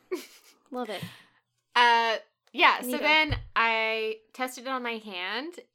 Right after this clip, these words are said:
Speaker 1: and I was really excited then because it went on super opaque, very nice line. I was really excited. And then I think it was the next day I was getting ready,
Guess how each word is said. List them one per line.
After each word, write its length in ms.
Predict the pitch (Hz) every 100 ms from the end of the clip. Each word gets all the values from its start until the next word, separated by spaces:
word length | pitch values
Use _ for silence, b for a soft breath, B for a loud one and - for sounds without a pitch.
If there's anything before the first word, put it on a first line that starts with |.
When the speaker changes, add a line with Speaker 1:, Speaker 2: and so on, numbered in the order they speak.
| -
Speaker 1:
and 300 | 220 208 208
I 120 | 196
was 140 | 190 185
really 300 | 190 196 180
excited 440 | 180 - 185 175 -
then 320 | 185 185 180
because 540 | 180 180 180 175 175 - -
it 100 | 180
went 160 | 180
on 160 | 175 180
super 300 | - 214 196
opaque, 680 | 180 - 233 233 226 _ _ _ _ 180
very 280 | 185 170 170
nice 280 | 170 175 -
line. 800 | 214 247 262 254 247 247 247 247 _ _ _ -
I 200 | 175 170 160
was 180 | 160 180
really 320 | 262 339 359
excited. 720 | 349 - 247 233 220 220 220 - b b b b b b b b -
And 200 | 208 202
then 720 | 196 196 190 190 190 190 190 190 b b b b b b b b _
I 40 | 190 -
think 140 | 202
it 40 | 220
was 200 | 269 269 - _ _
the 80 | 214
next 380 | 196 196 - -
day 420 | 180 175 175 180 -
I 100 | 180
was 100 | 190
getting 280 | 180 180 180
ready, 540 | 175 175 165 185 196